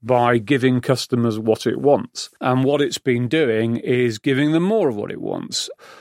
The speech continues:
What it's trying to do is it's trying to take a bigger chunk of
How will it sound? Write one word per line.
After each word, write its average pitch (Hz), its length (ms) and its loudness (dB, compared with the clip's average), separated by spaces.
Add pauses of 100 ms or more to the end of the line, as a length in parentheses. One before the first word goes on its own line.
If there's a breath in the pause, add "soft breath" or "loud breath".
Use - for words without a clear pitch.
(140 loud breath)
What 156 160 2
it's - 160 0
trying 143 360 2
to 120 80 0
do 135 280 0
is 113 100 -2
it's - 80 -8
trying 160 380 2
to - 100 -8
take 135 540 0 (560)
a 127 260 4
bigger 135 540 2
chunk 120 540 0 (140)
of 127 640 2